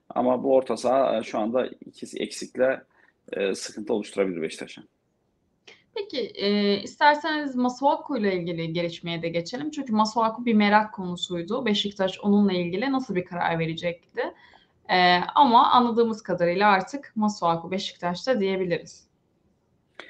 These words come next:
Speaker 1: Evet, e, dün anlaşma sağlandı, e, akşam saatlerinde. E, Masuaku'nun biliyorsunuz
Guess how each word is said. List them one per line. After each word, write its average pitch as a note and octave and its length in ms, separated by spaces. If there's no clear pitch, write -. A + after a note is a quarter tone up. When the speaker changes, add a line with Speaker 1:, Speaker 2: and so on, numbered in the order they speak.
Speaker 1:
Evet, F3 340
e, D#3 260
dün D#3+ 280
anlaşma D3 500
sağlandı, C#3+ 580
e, - 320
akşam - 380
saatlerinde. G#2 800
E, B2 120
Masuaku'nun C3+ 680
biliyorsunuz B2+ 680